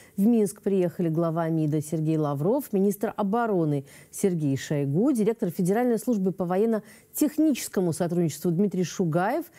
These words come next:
и другие. В то же время немецкие власти заявили, что обеспокоены визитом Владимира Путина в Беларусь. Официальный представитель канцлера Ф Р Г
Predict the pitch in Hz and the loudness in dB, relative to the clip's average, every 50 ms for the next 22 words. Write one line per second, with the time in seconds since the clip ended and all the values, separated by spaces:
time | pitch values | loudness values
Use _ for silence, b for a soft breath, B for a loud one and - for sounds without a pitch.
0 | B B B B - 240 269 247 254 240 196 147 143 135 131 - - - _ B | B B B B -2 0 2 2 2 2 2 2 2 0 0 -2 -4 -10 _ B
1 | B B B B B - - - - 392 415 392 285 320 285 240 233 247 226 208 | B B B B B -14 -8 -2 0 0 2 2 2 2 2 2 2 2 2 2
2 | 208 214 226 240 277 269 254 233 208 185 165 - - - - 220 214 214 226 226 | 2 2 2 2 2 4 4 2 2 0 -2 -4 -6 -2 -2 0 0 2 0 0
3 | 214 220 220 214 - - - 294 294 262 214 226 226 214 196 208 214 202 196 196 | 0 0 -2 -4 -6 -6 -2 0 0 2 2 2 2 2 2 2 2 2 0 -2
4 | - - 220 190 190 233 214 - - 311 311 311 - 190 175 165 165 170 175 170 | -2 -2 0 0 0 -2 -4 -2 -4 -4 -4 -2 -2 0 2 2 2 2 2 2
5 | 175 180 165 185 180 - 220 247 254 247 202 180 165 156 147 175 165 160 160 147 | 0 0 0 -2 -2 -2 -2 0 0 -2 -2 -2 -2 0 0 0 0 0 -2 -2
6 | - 202 190 - 233 226 202 165 156 180 170 160 139 131 135 139 - - B B | -4 -4 -4 -2 -2 -2 -2 -2 -2 -2 -2 -2 -2 -2 -4 -6 -8 -12 B B
7 | B B B B B - 208 190 240 - - 285 269 254 247 - - 220 - - | B B B B B -4 -2 0 0 0 2 2 2 2 0 0 -2 -4 -2 0
8 | - 254 233 208 233 220 214 - 233 226 214 220 - 214 214 214 214 208 208 - | 0 0 0 0 -2 -2 -2 -2 -2 -2 -2 -2 0 0 2 2 0 0 -2 -2
9 | 240 233 233 208 285 330 359 | -2 -2 0 0 0 0 0